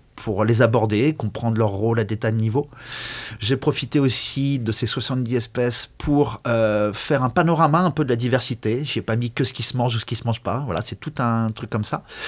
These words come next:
Mais pour chacune de ces espèces, je me suis appliqué à bien expliquer comment les reconnaître. Donc, si vous avez le bouquin dans la poche, que vous êtes en forêt et que vous tombez sur un cep, il suffit d'ouvrir à la page du cep et de vérifier effectivement que tous les caractères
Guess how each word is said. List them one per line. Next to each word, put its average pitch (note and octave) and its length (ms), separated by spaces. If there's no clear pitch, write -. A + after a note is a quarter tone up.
Mais D3+ 120
pour D3+ 140
chacune D#3+ 280
de C#3 80
ces B2+ 220
espèces, D#3 340
je C#3+ 60
me B2+ 60
suis A#2 160
appliqué C#3 580
à A#2+ 380
bien G#2+ 300
expliquer C#3+ 380
comment B2 180
les A#2+ 80
reconnaître. - 500
Donc, A#2 280
si - 220
vous D#3+ 160
avez D3+ 160
le C#3 60
bouquin C3+ 240
dans C3 80
la C3 100
poche, B2+ 380
que F3+ 80
vous D#3 180
êtes D3+ 120
en C#3+ 60
forêt C3+ 500
et A2+ 100
que G2+ 60
vous A2 120
tombez B2 320
sur A2 200
un G2 60
cep, F3 340
il G2 100
suffit A#2+ 360
d'ouvrir B2 420
à A2 60
la G#2+ 100
page A2 260
du G#2+ 120
cep B2 320
et A#2+ 60
de G#2+ 60
vérifier A2+ 540
effectivement A2 680
que A#2 120
tous - 160
les B2+ 100
caractères A#2 640